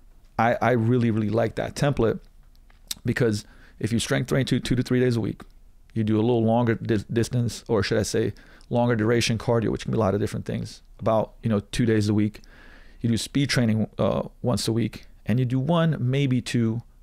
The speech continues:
sessions with higher intensity, uh, heart rates. That's a pretty damn good model right there, right? And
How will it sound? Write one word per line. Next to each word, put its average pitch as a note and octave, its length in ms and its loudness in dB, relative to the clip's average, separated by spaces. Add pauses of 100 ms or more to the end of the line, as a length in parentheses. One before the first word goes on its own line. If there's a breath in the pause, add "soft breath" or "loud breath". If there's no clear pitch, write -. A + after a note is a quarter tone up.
(160)
sessions A2 460 0
with G#2 120 -2
higher A2+ 180 2
intensity, A2 580 -2 (480 loud breath)
uh, A#2 220 0
heart B2+ 220 0
rates. - 300 -4 (520 soft breath)
That's - 200 -4
a D3 60 -2
pretty A#2 500 -2 (480)
damn A#2+ 200 -2
good G#2+ 180 -2
model E2+ 320 -6
right - 160 -8
there, - 180 -12 (240)
right? G#2 260 -4 (640 loud breath)
And A#2+ 440 0